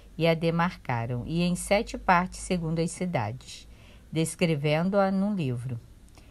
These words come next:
E voltaram a Josué, ao arraial em Siló. Então Josué lhes lançou as sortes em Siló, perante o Senhor.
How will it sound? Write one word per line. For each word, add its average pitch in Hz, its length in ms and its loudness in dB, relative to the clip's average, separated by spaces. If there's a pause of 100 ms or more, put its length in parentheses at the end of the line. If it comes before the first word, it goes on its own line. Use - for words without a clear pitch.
(160)
E 175 80 2
voltaram 175 540 2
a 170 60 0
Josué, 160 640 -2 (520)
ao 147 200 4
arraial 147 580 2
em 180 100 0
Siló. 175 480 -2 (800)
Então 226 340 2
Josué 175 480 2
lhes 175 220 -2
lançou 170 340 0
as 165 160 2
sortes 160 580 0
em 170 120 2
Siló, 165 460 0 (680)
perante 156 480 2
o 156 40 -6
Senhor. 175 520 0